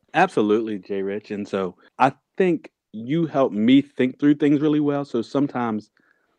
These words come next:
if I just get a sense like, "Hey, it feels like the Christians I know are kind of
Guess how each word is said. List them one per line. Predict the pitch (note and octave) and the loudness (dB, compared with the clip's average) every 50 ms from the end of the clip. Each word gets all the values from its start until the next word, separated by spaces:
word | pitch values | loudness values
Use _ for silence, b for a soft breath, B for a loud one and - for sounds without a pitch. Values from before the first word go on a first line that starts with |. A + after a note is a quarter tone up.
| _ _ _ _ - | _ _ _ _ -4
if | B2 A#2 A#2 - | -4 -4 -2 0
I | - C3+ D#3 E3 | 0 2 2 2
just | D#3 D#3 D3 C#3+ - | 0 -2 -4 -2 0
get | - C3+ | 2 2
a | A#2+ A2 | 2 0
sense | - - - - C3+ A#2+ A2+ - | -4 -6 -4 -2 -2 -2 -2 -4
like, | G#2+ G2+ G2 | -6 -8 -8
"Hey, | - - - D3+ C#3 A2+ F#2+ | -10 -10 -6 -2 0 0 0
it | E2+ - A2 A2 - _ - | -2 -4 -8 -12 -10 _ 0
feels | C#3 D#3 E3+ F3+ D#3 | 0 2 2 0 0
like | D3+ C3+ B2+ B2 A2 - - - _ _ _ _ _ _ _ _ _ _ _ _ - | -2 -2 0 -2 -2 -4 -8 -20 _ _ _ _ _ _ _ _ _ _ _ _ -6
the | A2 A2+ G#2+ | -2 -2 -2
Christians | - - - D#3 D3+ - D3 C3+ A#2 A2+ | -2 0 0 0 0 0 -4 -4 -2 -2
I | A#2 G#2+ G#2+ | -2 -2 -2
know | G#2 G#2 G#2+ G#2+ G#2 G2+ G2+ G2 G2 G2 F2+ - _ - | -2 -2 -2 -2 -2 -2 -2 -2 -4 -6 -8 -12 _ -10
are | - G2 G2 F#2+ F#2+ F#2+ F2 - _ _ _ _ - | -6 -6 -4 -4 -4 -6 -8 -12 _ _ _ _ -10
kind | - C#3+ C3+ | -6 -4 -2
of | B2 G#2+ | -2 -4